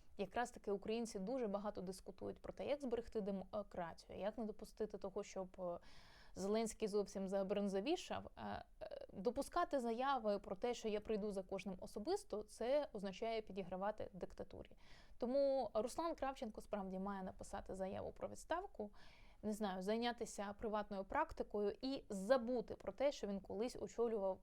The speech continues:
Генеральну прокуратуру. Так буде краще і для нього, і для українського суспільства.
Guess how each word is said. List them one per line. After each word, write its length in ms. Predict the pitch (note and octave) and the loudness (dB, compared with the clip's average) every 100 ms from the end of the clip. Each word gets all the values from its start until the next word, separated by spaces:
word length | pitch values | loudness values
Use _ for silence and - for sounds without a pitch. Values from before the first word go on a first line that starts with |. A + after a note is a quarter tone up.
| - | -8
Генеральну 480 | G3+ G3 F#3+ F#3+ F#3 | -2 -2 0 -2 -4
прокуратуру. 600 | - - E3+ F#3 - - - | -8 -8 -8 -8 -10 -10 2
Так 200 | D4 B3+ | 2 4
буде 180 | C4 A3+ | 2 2
краще 460 | A3 G#3+ - - - | 0 -4 -4 -8 -4
і 120 | A#3+ | -4
для 160 | G3 F#3+ | -2 -2
нього, 340 | A#3+ B3 G#3 A3 | -2 -4 -6 -4
і 80 | |
для 160 | G3+ F#3 | -2 0
українського 520 | F#3+ - G3 F#3+ G3+ | -2 -4 -4 -4 -8
суспільства. 600 | G3+ - C4+ C#4+ - G#3 | -12 -8 -6 -6 -4 -6